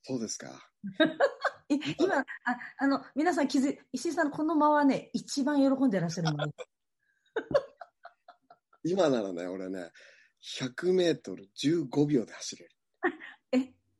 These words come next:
Speaker 2: それ速い？<laughs> 百メートル十五秒ですよね。
Speaker 1: 今なら百メートル俺十五秒で走る自信ある。
Speaker 2: え、十秒とか言っちゃわないんですか？十、十五秒。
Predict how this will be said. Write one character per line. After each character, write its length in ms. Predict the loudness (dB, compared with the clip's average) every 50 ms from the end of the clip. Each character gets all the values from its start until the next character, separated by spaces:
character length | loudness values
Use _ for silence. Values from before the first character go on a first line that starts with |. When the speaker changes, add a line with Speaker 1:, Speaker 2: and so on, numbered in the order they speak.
| -4 -4 -4 -4 _ -20 -20 -20 _
Speaker 2:
そ 140 | _ -4 -4
れ 80 | -2 0
速 260 | 0 0 0 0 0
い？ 180 | -4 -6 -8 -12 _ _ _ _ _ _ _ _ _ _ _ _ _ _ _ _ _ _ _ _ _ _ _ _ _ _ _ -10 -10 -10 -12 _ _ _ _ _ _ _ _ _ _ _ _ _ _ _
<laughs> 760 | 2 2 2 0 -4 -4 -6 -6 -10 -16 _ -20 -20 _ _
百 140 | -2 -2 -2
メ 100 | -2 -8
ー 40 | -6
ト 80 | -4 -4
ル 60 | -2
十 160 | 0 0 0
五 120 | 2 0
秒 140 | 0 0 0
で 120 | -2 -2 -6
す 120 | -6 -6
よ 60 | -4
ね。 160 | -4 -4 -2
Speaker 1:
今 300 | -2 -2 -2 -2 -2 -2
な 60 | 0 2
ら 100 | 2 0
百 340 | 2 0 -4 -2 2 4
メ 100 | 4 4
ー 60 | 4 4
ト 80 | 0
ル 80 | -2 -4
俺 160 | -6 -6 -12 -12
十 240 | -8 0 2 2 6
五 120 | 6 6
秒 160 | 6 6 4 2
で 60 | 0
走 200 | -6 -6 -6 -6
る 60 | -6
自 140 | -6 -10 -12
信 260 | -12 -12 -12 -12 -12
あ 40 | -14
る。 80 | -18 _ _ _ -6
Speaker 2:
え、 100 | -4 -2
十 100 | 2 4 4 6 6 6
秒 180 | 6 6 4
と 80 | 4 4
か 80 | 2
言 80 | 2 2
っ 20 | 2
ち 100 | 2 2
ゃ 40 | 2
わ 100 | 2 2
な 80 | 0
い 60 | 0
ん 40 | -2
で 60 | -2
す 60 | -4 -8
か？ 100 | -16 -20 _ _ _ _
十、 380 | -4 -2 0 0 0 -2 -4 -8
十 260 | -6 -2 0 0 2 0
五 100 | 0 0
秒。 260 | 0 -2 -4 -6